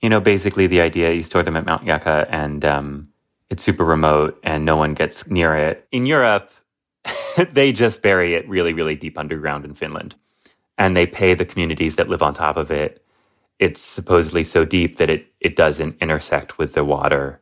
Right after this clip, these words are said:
supplies. I think in the U S, it remains a live issue. And I think what most nuclear plants do is they just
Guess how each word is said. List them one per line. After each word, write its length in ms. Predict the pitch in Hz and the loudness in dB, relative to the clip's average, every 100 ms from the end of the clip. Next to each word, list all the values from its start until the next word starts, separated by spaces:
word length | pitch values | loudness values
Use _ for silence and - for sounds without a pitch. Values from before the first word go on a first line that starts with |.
| - | -18
supplies. 640 | - - - 73 69 69 | -4 -4 0 0 0 -2
I 60 | 73 | -4
think 280 | 73 76 - _ _ _ | -4 -8 -10 _ _ _
in 160 | - 101 | -4 -2
the 80 | 95 | 2
U 160 | 101 | 2
S, 240 | 98 92 - | 2 0 -4
it 80 | 95 | -4
remains 420 | 87 82 80 80 | -2 -2 -4 -2
a 60 | |
live 280 | 82 76 78 | 0 0 0
issue. 360 | 90 87 - 82 | -2 -4 -2 -2
And 80 | 80 | -2
I 40 | |
think 160 | 82 135 | -4 -2
what 140 | 92 | -2
most 300 | 87 90 - | 0 -2 -2
nuclear 260 | 90 107 110 | -6 -4 -4
plants 280 | 123 123 | -2 -4
do 120 | - 123 | -2 -2
is 80 | |
they 140 | 92 82 | -2 -4
just 320 | 82 - - | -4 -8 -16